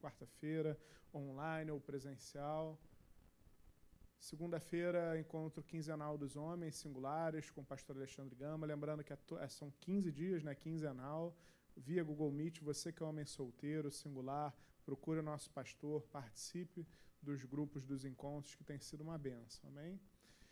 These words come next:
E quinta-feira, todas as quintas-feiras, às dezenove horas, com a diaconisa Luciana Gama, um encontro semanal das mulheres singulares. Você, mulher,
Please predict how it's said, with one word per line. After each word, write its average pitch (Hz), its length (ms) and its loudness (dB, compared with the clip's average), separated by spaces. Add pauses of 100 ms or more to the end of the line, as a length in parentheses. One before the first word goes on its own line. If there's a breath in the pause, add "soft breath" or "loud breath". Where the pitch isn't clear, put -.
(320 loud breath)
E 240 200 4 (280)
quinta-feira, 208 720 8
todas 226 400 8
as 185 160 6
quintas-feiras, 160 600 4
às 151 100 6
dezenove 143 480 2
horas, 151 760 4
com 147 100 0
a - 20 2
diaconisa 143 480 0
Luciana 135 420 -2
Gama, 151 400 0
um 147 80 2
encontro 147 420 0
semanal 143 540 2
das 135 160 4
mulheres 131 360 2
singulares. 139 840 -6
Você, 139 240 -4
mulher, 135 320 -2